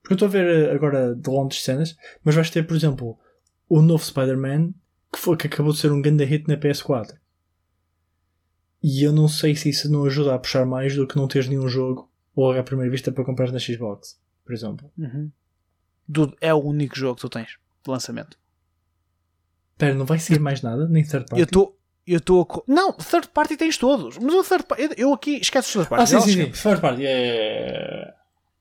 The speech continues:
Speaker 2: Já lá
Speaker 1: Hum.
Speaker 2: chegamos. Pera, ai, tinha alguma coisa a dar no, nos fones muito alto. Ah, esquece... Vamos esquecer os third party. Vê se não arranjas aí uma lista de, de títulos da P S cinco de lançamento. Eu tô aqui à procura, mas tem tudo anúncios
Speaker 1: É
Speaker 2: e
Speaker 1: que isto
Speaker 2: caralho.
Speaker 1: diz Sony Exclusives, nas cenas do N B A dois mil e vinte e um.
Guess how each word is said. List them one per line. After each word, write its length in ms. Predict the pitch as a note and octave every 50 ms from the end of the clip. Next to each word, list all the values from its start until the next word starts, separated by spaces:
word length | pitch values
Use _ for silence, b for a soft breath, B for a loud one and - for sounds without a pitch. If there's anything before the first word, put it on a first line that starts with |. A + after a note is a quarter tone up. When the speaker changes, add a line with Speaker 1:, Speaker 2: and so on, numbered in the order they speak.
| _ _ -
Speaker 2:
Já 160 | F#3 F#3+ A#3
lá 80 | B3 A#3+
Speaker 1:
Hum. 40 |
Speaker 2:
chegamos. 420 | E3+ C#3 C#3 A#2+ A2 A#2+ - - - _ _ _ _ _ _ - - - - - - _ _ _ _ - -
Pera, 140 | C3 B2+ -
ai, 160 | - D3+ D3+ _ _ -
tinha 140 | D3 C#3
alguma 160 | C3+ C#3 C#3 C3+
coisa 200 | D3 C3+ C#3 C3
a 20 |
dar 120 | C3 C3
no, 380 | C3 C3+ B2+ B2+ B2+ B2+ - - - - - - -
nos 140 | C#3+ C3 -
fones 200 | - C3 C3 C3+
muito 200 | C3+ B2+ - G#2+
alto. 200 | - - - - B B B B B B B B B B - -
Ah, 280 | F3+ F3+ F3 E3+ E3+ D#3
esquece... 360 | F3+ - - A#3+ A#3+ - C4+
Vamos 240 | - G#3 A#3 B3+ -
esquecer 220 | - C4 A#3 C4
os 80 | A#3+ -
third 160 | - F3 D3
party. 340 | - A2 G#2 - - - - - - _ _ - - A3+ A3+
Vê 180 | G3+ C4 D4+
se 80 | D4 -
não 60 | E4+
arranjas 280 | D4 G#3 F3 E3+ E3+ F#3+
aí 80 | A3+ G#3+
uma 140 | G3 F#3
lista 340 | F3+ G3+ A3+ G3+ - A3 G#3
de, 560 | F#3 F3+ F#3+ F#3+ F#3 F#3 F3 E3+ D#3+ D#3+ D#3 E3
de 140 | E3+ D#3+ D#3+
títulos 360 | - G3+ G3 - F#3 F3 -
da 180 | - D#3+ E3+ D#3+
P 100 | - E3
S 160 | D#3 D3 -
cinco 260 | F#3 F3 E3+ - E3+
de 60 | D#3+
lançamento. 580 | F3+ F#3 F3+ F3 - E3+ C#3+ C3 A#2 A2+ A2 -
Eu 60 | C3+
tô 80 | - F#3+
aqui 120 | E3+ G3
à 60 | F#3+
procura, 360 | E3+ E3 D#3+ - - E3+ E3 D#3+
mas 180 | D#3+ D3+ -
tem 240 | - _ - D#3 D#3
tudo 220 | - D#3+ D#3 D3
anúncios 280 | C#3+ C#3 C#3+ C#3+ - -
Speaker 1:
É 60 | F#3
Speaker 2:
e 40 | F#3
Speaker 1:
que 120 | C3+ D4+
isto 120 | C#4+ - C3+
Speaker 2:
caralho. 180 | B2+ C#3+ C3
Speaker 1:
diz 120 | C3+ - -
Sony 260 | - F3 F3+ G3 G#3
Exclusives, 680 | G#3 - - - A3 A3+ G#3+ - D#3 D3 D3+ - -
nas 200 | G#3+ F3 D#3+ D#3
cenas 300 | - - D#3 D#3+ E3 E3
do 140 | D#3+ E3 E3+
N 100 | E3+ E3+
B 100 | D#3+ E3
A 100 | E3 F3
dois 520 | F3 F3+ E3+ E3 E3+ E3+ E3+ F3 F3 E3+ D#3+
mil 180 | E3+ F3 F3
e 40 | E3+
vinte 160 | F3+ F3 E3
e 60 | G3+ G3
um. 180 | F#3 F#3 -